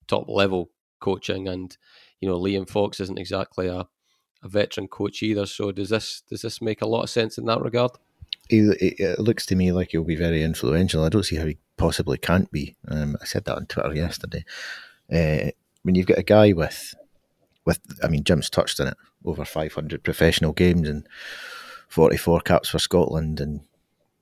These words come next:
Speaker 2: played for Celtic for a lot of years, won titles there, played at Blackburn Rovers. Uh, I, I, I think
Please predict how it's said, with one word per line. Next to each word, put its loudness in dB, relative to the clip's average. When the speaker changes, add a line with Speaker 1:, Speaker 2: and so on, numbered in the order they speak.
Speaker 2:
played 0
for -6
Celtic -2
for -8
a -2
lot -2
of -2
years, -2
won -2
titles 0
there, 2
played -2
at -6
Blackburn -4
Rovers. -2
Uh, -2
I, 4
I, -4
I -6
think -6